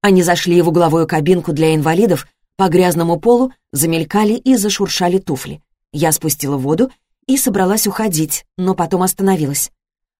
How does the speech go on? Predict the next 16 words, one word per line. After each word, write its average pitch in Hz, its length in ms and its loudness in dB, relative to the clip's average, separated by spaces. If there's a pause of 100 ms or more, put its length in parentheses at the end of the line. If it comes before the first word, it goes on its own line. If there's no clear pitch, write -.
(100)
«Осторожней 185 840 4
с 240 100 0
его 180 260 4
ногой, 175 440 4
Эмма! 170 460 0 (220)
Ты 240 160 4
чуть 269 300 0
на 208 120 2
него 196 240 6
не 269 140 4
наступила!» 226 680 2 (460)
«Я 262 240 2
не 269 140 2
наступила!» 302 760 0 (280)
«Нет, 175 420 0
наступила!» 185 880 4